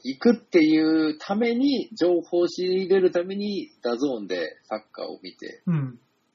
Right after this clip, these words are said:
Speaker 1: で、現場行くと、こう、現場が多分すごい楽しくなるっていうんですかね。
Speaker 2: うん。
Speaker 1: なんか。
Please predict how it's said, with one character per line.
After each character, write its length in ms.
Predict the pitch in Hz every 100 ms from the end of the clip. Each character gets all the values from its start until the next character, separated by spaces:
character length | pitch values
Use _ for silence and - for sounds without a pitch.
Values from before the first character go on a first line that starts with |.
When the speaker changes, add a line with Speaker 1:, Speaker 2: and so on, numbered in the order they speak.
| _ _ _ _ _ _ -
Speaker 1:
で、 140 | 214
現 280 | 156 170 170
場 80 | 170
行 140 | 165
く 80 | -
と、 340 | - 85 80 - _ _ _ _ _ _ _ _ _ _ _
こ 120 | -
う、 20 |
現 300 | 92 143 170
場 100 | 165
が 100 | 160
多 80 | 160
分 80 | 107
す 140 | -
ご 100 | 143
い 60 | -
楽 240 | 92 107
し 80 | 101
く 80 | 113
な 120 | 110
る 120 | 85 -
っ 40 |
て 80 | -
い 20 | _
う 60 |
ん 20 | 165
で 40 |
す 40 |
か 100 | 135
ね。 220 | 110 87 - _
Speaker 2:
う 40 | 87
ん。 20 |
Speaker 1:
な 60 | 85
ん 60 |
か。 220 | - -